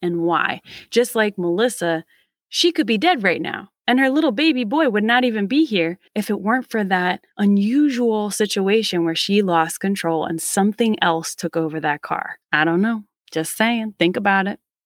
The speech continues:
I love chatting with Melissa. And I'm definitely gonna be speaking with my guides way more frequently now. Anyway, you should definitely check out what Melissa is up to and book courses or book a private session with her. You can get access to that free cleansing video that she talks about.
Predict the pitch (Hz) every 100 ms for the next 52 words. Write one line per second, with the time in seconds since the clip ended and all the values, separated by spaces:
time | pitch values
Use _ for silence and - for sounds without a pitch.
0 | _ _ - 240 233 208 202 - 185 185
1 | 175 175 175 175 - 185 - _ _ _
2 | - 220 277 254 240 233 220 208 202 190
3 | - 190 190 185 180 180 185 185 180 175
4 | 170 170 - - - 175 190 190 185 170
5 | - 170 - - 160 165 - 147 - _
6 | _ _ _ _ 247 269 240 214 196 196
7 | - 180 180 233 233 247 226 214 196 196
8 | 185 190 170 151 180 180 - 180 165 170
9 | 165 - 170 165 165 165 165 - - 208
10 | - 202 185 175 165 156 165 165 - 160
11 | - - - 190 190 180 175 165 170 165
12 | 160 - 180 - 180 170 - 170 170 196
13 | 180 175 - - 170 165 160 156 - 196
14 | 190 - 202 214 220 226 220 220 220 214
15 | 190 - 175 170 175 - 196 202 208